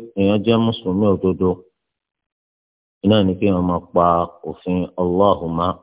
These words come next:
Nítorí kò sí bí èèyàn ṣe fẹ́ sọ wípé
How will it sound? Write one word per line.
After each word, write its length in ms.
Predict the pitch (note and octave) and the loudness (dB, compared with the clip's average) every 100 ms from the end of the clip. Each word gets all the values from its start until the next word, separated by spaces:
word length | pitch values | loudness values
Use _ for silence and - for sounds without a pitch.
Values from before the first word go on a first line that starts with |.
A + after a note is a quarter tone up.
| _ _ _ _ _ _ _ _ _ _ _ _ - | _ _ _ _ _ _ _ _ _ _ _ _ -2
Nítorí 280 | G#2+ A2 A#2 | 2 2 2
kò 100 | G#2+ | -2
sí 140 | - B2 | -2 -2
bí 100 | B2+ | 0
èèyàn 160 | A#2 | -2
ṣe 120 | F#2 F#2+ | -2 -8
fẹ́ 200 | - A2 | -4 -4
sọ 140 | G#2 G2+ | -2 -2
wípé 340 | G#2 G#2 A2 | -2 -2 4